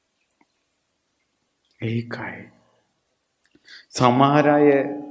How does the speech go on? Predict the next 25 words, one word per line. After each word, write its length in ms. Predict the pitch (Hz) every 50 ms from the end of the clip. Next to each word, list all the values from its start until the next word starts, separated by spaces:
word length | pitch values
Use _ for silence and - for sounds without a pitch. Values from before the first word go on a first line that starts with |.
| - - - - - _ _ _ _ _ _ _ _ _ _ _ _ _ _ _ _ _ _ _ -
ඔය 140 | 139 131 131 127 127
ආදරය 500 | 123 127 139 151 151 156 160 151 156 160
කරන 320 | 156 160 160 143 147 151 147 147
ළමයි 360 | 147 147 156 156 160 175 190 190 185 - - - - - _ _ _ _ _ -
තමන් 300 | 127 123 127 135 135 135 131
ගොඩාක් 420 | 123 127 117 127 131 139 151 147 147
කෙනෙකුට 420 | - - 135 127 139 135 135 131 131
ආදරය 480 | 123 123 123 123 123 120 131 127 135 135
කළ 220 | 135 139 135 127 123
එයා 240 | 123 123 127 127
වෙන් 240 | 117 117 117 120 117 123
වෙනස් 340 | 123 117 113 123 127 123 127
වුණාට 380 | - 139 135 139 143 143 139
පස්සේ 520 | 147 139 151 151 151 - - - 233 240 - - - - - - - _ _ -
ඔයා 320 | 131 135 127 123 123 127 131
වෙනුවෙන් 420 | 123 127 123 123 123 127 123 120
මං 220 | 117 117 120 120 120 120
තනිව 420 | 120 120 120 120 117 123 123 120 117
ඉන්නවා. 540 | 113 113 113 110 110 110 110 110 110 107 107 - - - - _ _ _ _ _ -
මගේ 280 | 131 123 120 123 127
පිවිතුරු 580 | 123 127 127 120 117 123 120 120 123 135 113 113 117
ආදරේ 580 | 117 113 113 120 117 110 113 113 104 104 104 101 - - - - - - _ _ _ _ _ -
කියලා 380 | - 117 113 113 110 107 107
වචනෙට 500 | 104 104 104 107 - 117 110 110 107 104 104
කිව්වට 480 | 107 - 110 107 101 101 98 98 -